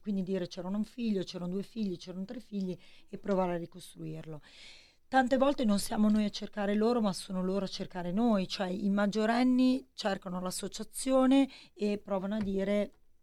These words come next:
"Aiutatemi", o semplicemente: "Come io posso aiutare voi?", perché comprendono che c'è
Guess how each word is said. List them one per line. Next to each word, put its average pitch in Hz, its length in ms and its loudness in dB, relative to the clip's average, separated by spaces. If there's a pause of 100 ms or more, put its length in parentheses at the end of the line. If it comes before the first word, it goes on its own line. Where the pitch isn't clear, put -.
"Aiutatemi", 233 880 -2
o - 140 -10
semplicemente: 202 720 -6
"Come 190 180 -6
io 190 140 -2
posso 185 260 -12
aiutare 165 360 -10
voi?", 156 300 -14 (360)
perché 185 320 -10
comprendono 185 800 -2
che 185 140 -12
c'è 170 240 -14